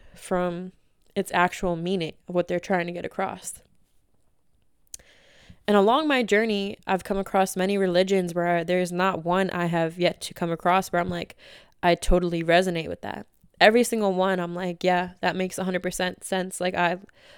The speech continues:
I love the way they view it. I love the way they word it. And I adapt that,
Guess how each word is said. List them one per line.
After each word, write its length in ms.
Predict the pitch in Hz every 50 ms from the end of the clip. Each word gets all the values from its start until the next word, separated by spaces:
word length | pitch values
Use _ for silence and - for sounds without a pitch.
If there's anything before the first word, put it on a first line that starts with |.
| - _ -
I 60 | 185
love 200 | 185 190 190 185
the 80 | 180 185
way 220 | 175 180 175 175
they 160 | 170 175 170 170
view 260 | 165 165 190 202 202
it. 160 | 196 196 196
I 60 | - 170
love 160 | 170 170 170
the 80 | 175
way 140 | 170 170 170
they 100 | 165 165
word 260 | 165 185 196 196 190
it. 180 | 190 196 - - - -
And 100 | 196 180
I 80 | 180 175
adapt 380 | 175 180 175 214 - 233 - -
that, 320 | 175 170 170 175 -